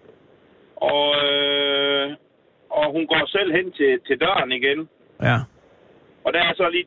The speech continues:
Speaker 1: to trappetrin op der, så dem, der løfter jeg hende så op. Og, og så, øh, går hun stille og roligt ind i hendes kurv. Og, øh, og så ligger hun der, for, og hun får lidt at drikke igen, og,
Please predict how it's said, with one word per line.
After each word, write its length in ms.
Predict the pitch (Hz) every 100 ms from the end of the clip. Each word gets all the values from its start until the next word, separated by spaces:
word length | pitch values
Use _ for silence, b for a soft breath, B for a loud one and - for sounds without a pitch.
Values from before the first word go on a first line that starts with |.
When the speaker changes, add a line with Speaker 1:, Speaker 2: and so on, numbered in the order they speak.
| 277
Speaker 1:
to 180 | 349 -
trappetrin 560 | 147 - 135 143 143
op 160 | 143 156 -
der, 120 | 131 120
så 100 | 127
dem, 360 | 147 151 151 _ _ -
der 100 | 147
løfter 340 | 147 160 -
jeg 80 | 123
hende 140 | 127 123
så 60 |
op. 280 | 139 - 165 _ _ _ _ _ _ _ _ _ _ _ _ -
Og, 320 | - 131 -
og 100 | 131
så, 80 | 170 160 147 131
øh, 280 | 123 120 113
går 180 | 135 127
hun 100 | 123
stille 220 | 160 160
og 60 | 135
roligt 260 | 156 143
ind 100 | 143
i 80 | 107
hendes 160 | 113 - 160
kurv. 380 | 175 135 98 - _ _ _ - _ _ _ _ _ _ _ _ - _ -
Og, 460 | 123 127 127 127 123
øh, 320 | 123 120 120
og 60 | 123
så 120 | 160
ligger 220 | 160 151
hun 120 | 123 135
der, 200 | 147 -
for, 160 | 143 135
og 300 | 120 110 113
hun 100 | 139
får 160 | 156 135
lidt 180 | 135 123
at 100 | 117
drikke 280 | 135 151
igen, 420 | 123 127 135 131 117
og, 460 | 107 104 101 101